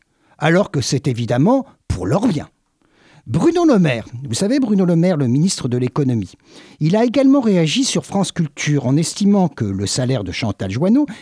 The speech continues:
est fixé avec des règles qui sont les mêmes pour tous. Peut-être qu'il faut faire plus de transparence sur ces niveaux de salaire.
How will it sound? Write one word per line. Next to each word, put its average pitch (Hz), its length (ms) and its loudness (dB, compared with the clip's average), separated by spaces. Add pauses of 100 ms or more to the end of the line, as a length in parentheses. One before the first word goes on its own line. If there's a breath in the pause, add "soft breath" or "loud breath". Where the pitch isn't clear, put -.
(140 loud breath)
est 175 80 2
fixé 170 640 -2 (120)
avec 131 260 -4
des 120 160 -4
règles 269 420 -2 (220 loud breath)
qui 175 80 -4
sont 233 180 2
les 208 140 4
mêmes 330 360 4
pour - 260 -4
tous. - 400 -2 (1040 soft breath)
Peut-être 254 360 0
qu'il 208 180 0
faut 220 280 0
faire - 460 -2
plus 220 400 -2
de 185 80 0
transparence 208 1080 0
sur - 300 -6
ces 170 240 0
niveaux 185 580 2
de 156 140 -2
salaire. 160 500 0